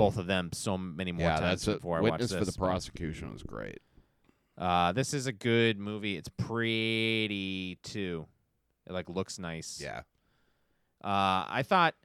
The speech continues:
Speaker 2: Hell of a bridge in it, too.
Speaker 1: Wonderful
Speaker 2: If
Speaker 1: bridge.
Speaker 2: you're a fan of transportation, like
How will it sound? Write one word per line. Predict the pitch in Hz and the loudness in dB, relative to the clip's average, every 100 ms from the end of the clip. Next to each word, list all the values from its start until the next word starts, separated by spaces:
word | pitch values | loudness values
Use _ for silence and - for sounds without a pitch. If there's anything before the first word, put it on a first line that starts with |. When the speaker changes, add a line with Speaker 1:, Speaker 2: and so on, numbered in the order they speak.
| _ _ _ | _ _ _
Speaker 2:
Hell | - 147 240 | 2 4 6
of | 190 | 4
a | 123 | 2
bridge | 113 139 190 170 82 - | 2 6 6 6 2 -8
in | 82 73 | -8 -8
it, | 69 | -12
too. | - 131 123 80 90 | -6 -2 -2 -4 -8
Speaker 1:
Wonderful | 92 92 120 135 120 92 101 | -8 -4 0 0 0 -2 -2
Speaker 2:
If | 104 | 0
Speaker 1:
bridge. | 101 120 | 2 2
Speaker 2:
you're | 196 | 0
a | |
fan | - 226 220 | 0 0 0
of | 202 | 0
transportation, | 196 202 165 175 - 180 175 170 | 0 0 0 -6 0 2 2 -2
like | 147 | -2